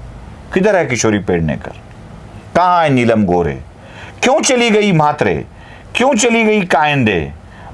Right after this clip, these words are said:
और जितने भी शिवसेना की महिला नेताएं हैं, वो आज कहाँ पर है? अब सब चीज़ अगर सुषमा अंधारे चलाने लगी है, तो क्या होगा? संजय राउत से चिढ़कर कितने लोग चले गए हैं।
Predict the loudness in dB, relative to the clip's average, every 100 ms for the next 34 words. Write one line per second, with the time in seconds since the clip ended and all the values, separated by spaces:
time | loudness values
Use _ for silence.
0 | 0 2 2 0 0 0 2 2 2 2
1 | 0 2 2 0 0 0 2 2 2 2
2 | 0 0 0 0 0 -2 -4 -14 -12 -2
3 | 0 0 0 2 2 -2 -6 -2 0 2
4 | 0 2 0 0 0 2 2 -2 -10 -20
5 | -20 -20 -20 -20 -18 -4 -2 0 0 0
6 | -2 0 0 2 2 2 0 -2 0 2
7 | 2 2 2 2 2 2 0 0 0 -2
8 | -4 -6 -12 -6 -2 0 2 0 -4 -8
9 | -12 -20 -18 -18 -6 0 2 2 2 2
10 | 2 2 0 0 0 2 2 2 0 2
11 | 2 0 0 0 2 2 2 0 -4